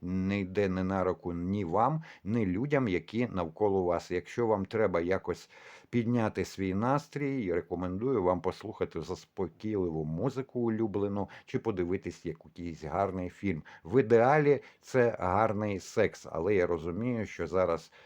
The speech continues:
всі знаходяться в відриві один від одного, тому намагайтеся слідкувати за своїми почуттями,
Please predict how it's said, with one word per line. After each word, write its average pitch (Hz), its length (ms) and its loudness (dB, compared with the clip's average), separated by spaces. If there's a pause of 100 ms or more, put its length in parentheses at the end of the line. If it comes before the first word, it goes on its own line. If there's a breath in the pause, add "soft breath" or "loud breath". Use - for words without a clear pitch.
(180 loud breath)
всі - 220 -8
знаходяться 85 760 -4
в 80 60 -6
відриві 90 540 0
один 80 400 -2
від 82 220 -6
одного, 127 500 0
тому 101 440 -2
намагайтеся 92 800 -4
слідкувати 82 760 -4
за 76 120 -8
своїми 80 400 -6
почуттями, 110 800 -2